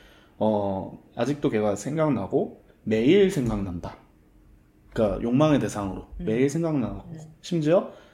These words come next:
Speaker 1: 다 커서 그 사람을 찾아 전화해 본 적도 몇 번이나 있다, 이렇게 얘기를 하는 거야.
Speaker 2: 음.
Speaker 1: 근데 그걸 록산 게이가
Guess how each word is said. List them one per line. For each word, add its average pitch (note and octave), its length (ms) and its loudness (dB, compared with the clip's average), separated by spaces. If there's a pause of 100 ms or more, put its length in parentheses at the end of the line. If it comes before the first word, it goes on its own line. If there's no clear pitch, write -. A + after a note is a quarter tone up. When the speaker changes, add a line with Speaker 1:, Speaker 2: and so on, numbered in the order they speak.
(300)
Speaker 1:
다 B2+ 180 0
커서 G#3+ 500 2
그 B2 140 -8
사람을 C3+ 360 4
찾아 D3+ 240 0
전화해 C#3 400 4
본 B2+ 140 2
적도 A2+ 360 -4
몇 G2 180 -8
번이나 C3+ 320 2
있다, - 400 -10
이렇게 C#3+ 280 -2
얘기를 A2+ 400 -2
하는 F3+ 220 -2
거야. A2+ 400 0 (120)
Speaker 2:
음. D#3 220 -16 (580)
Speaker 1:
근데 D#3 340 4
그걸 D#3+ 760 4 (540)
록산 F#3 360 2
게이가 D3+ 1300 4